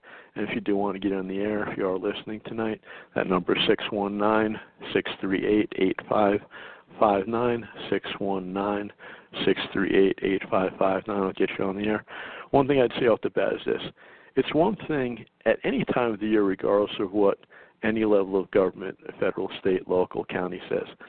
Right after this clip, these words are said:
if you're in a so-called high-risk category, for example,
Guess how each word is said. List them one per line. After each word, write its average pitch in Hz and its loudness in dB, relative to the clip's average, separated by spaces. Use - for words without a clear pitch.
if 113 4
you're 156 0
in 147 -6
a 131 -12
so-called 110 -2
high-risk 101 -4
category, - -6
for 95 -6
example, - -6